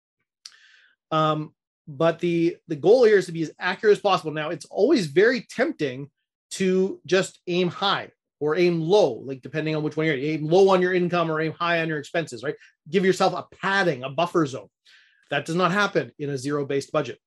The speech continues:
Your buff-, your buffer zone has to be manually added in. You are putting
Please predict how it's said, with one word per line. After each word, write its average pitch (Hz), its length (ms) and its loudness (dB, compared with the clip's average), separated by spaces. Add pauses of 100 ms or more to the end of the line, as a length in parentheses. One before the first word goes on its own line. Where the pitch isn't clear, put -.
(220)
Your 139 160 0
buff-, 143 340 -4
your 151 160 -2
buffer 196 340 4
zone 139 260 -4 (220)
has 190 220 -2
to 170 120 -2
be 151 120 -4
manually 160 640 0
added 143 300 -2
in. 165 180 2 (260)
You 156 160 0
are 139 100 0
putting 156 440 0